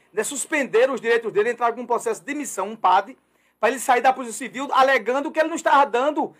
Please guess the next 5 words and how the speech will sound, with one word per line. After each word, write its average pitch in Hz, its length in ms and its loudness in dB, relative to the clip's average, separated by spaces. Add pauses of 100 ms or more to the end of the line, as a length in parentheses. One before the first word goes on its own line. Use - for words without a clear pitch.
(180)
é, 226 220 2
o 247 100 2
efetivo, 254 840 -2 (180)
é, 190 100 4
é, 185 840 4